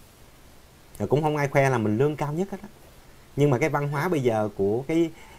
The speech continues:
cái, cái chế độ xã hội chủ nghĩa đó là khoe. Ai cũng khoe hết á. Khoe lương mình là cao ngất ngưỡng luôn. Nhưng thực tế họ có lãnh được như vậy hay không là một chuyện khác. Và thứ hai, những người được gọi,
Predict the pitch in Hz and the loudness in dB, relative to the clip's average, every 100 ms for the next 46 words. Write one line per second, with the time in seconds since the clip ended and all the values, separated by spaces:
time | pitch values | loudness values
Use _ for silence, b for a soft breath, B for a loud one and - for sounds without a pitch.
0 | - - 151 160 156 170 147 95 113 120 | -6 0 0 0 2 4 4 4 0 2
1 | 139 110 107 123 117 92 127 151 - - | 2 4 4 2 2 0 -4 -8 -18 -20
2 | - - 95 - 123 143 - - - - | -18 -10 -8 -2 0 0 -2 -18 -20 -20
3 | - - - - - - - 151 156 170 | -20 -20 -20 -20 -20 -12 2 4 6 4
4 | 170 160 180 180 147 - - - - - | 2 2 0 -2 -6 -18 -20 -20 -4 4
5 | 143 147 147 147 131 120 113 135 135 160 | 6 6 6 4 2 0 0 0 2 2
6 | 170 107 170 147 - - - - - - | 2 0 -2 -4 -8 -20 -20 -20 -20 -20
7 | - - - - - - - - - 143 | -20 -20 -20 -20 -20 -20 -20 -20 -2 4
8 | 156 151 - 143 175 127 147 107 139 117 | 4 4 4 4 4 2 2 0 0 0
9 | 123 107 123 120 110 104 98 92 117 107 | 0 0 -2 -2 -2 -2 -2 -2 -4 -2
10 | 135 156 - b b - 104 113 - 180 | -2 -2 -10 b b -10 2 2 6 6
11 | 175 170 160 110 - - - - - - | 6 4 2 0 -10 -20 -20 -20 -20 -2
12 | 104 127 156 123 110 104 101 101 104 | 2 4 4 4 4 0 0 -2 -2